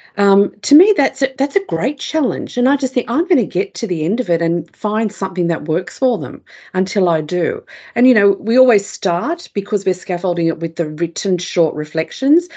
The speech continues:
And then we move into the other areas of, we might use visual stimulations and things.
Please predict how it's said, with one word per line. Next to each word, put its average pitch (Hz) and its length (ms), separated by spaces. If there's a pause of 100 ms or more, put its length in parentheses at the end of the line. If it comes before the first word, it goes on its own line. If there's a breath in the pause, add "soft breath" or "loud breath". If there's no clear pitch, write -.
(160 loud breath)
And 339 160
then 403 100
we 339 140
move 254 340
into 220 220
the 202 140
other 180 260
areas 156 640
of, 156 260 (300 loud breath)
we 196 100
might 175 280
use 151 260
visual 196 480
stimulations 180 800
and 175 160
things. 175 320